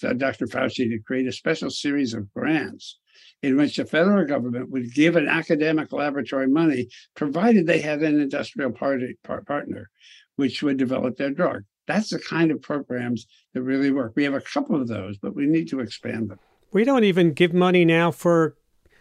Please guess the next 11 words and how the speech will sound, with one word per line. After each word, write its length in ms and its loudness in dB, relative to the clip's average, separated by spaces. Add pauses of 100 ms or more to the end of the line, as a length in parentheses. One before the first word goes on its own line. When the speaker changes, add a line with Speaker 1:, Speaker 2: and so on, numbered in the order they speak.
(140)
Speaker 2:
preparing 920 4
our 160 4
society 560 4
for 160 0
the 80 4
next 280 2
attack 400 0
of 80 -2
a 60 0
virus, 500 -2
right? 200 2